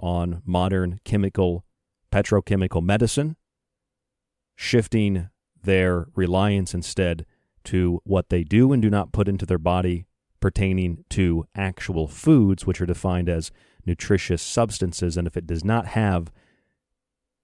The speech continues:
a nutrient-dense combination of ingredients, of elements, of compounds, then it's not a food. A Snickers bar is not food. It is a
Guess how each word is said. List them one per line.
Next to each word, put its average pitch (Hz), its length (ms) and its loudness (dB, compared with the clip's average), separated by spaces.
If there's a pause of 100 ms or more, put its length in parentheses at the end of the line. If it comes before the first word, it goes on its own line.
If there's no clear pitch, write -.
(400)
a 92 100 0
nutrient-dense 104 1700 -2 (340)
combination 101 1040 0 (340)
of 92 220 2
ingredients, 92 680 0
of 85 160 0
elements, 101 480 0
of - 120 -8
compounds, 95 720 -2 (320)
then 120 120 4
it's 127 160 0
not 123 200 4
a 101 60 2
food. 95 520 2 (380)
A - 80 -6
Snickers 117 440 -2
bar 101 280 4
is 85 120 -2
not 87 220 -4
food. 82 480 -2 (120)
It 90 140 -4
is 87 120 -4
a 85 100 -2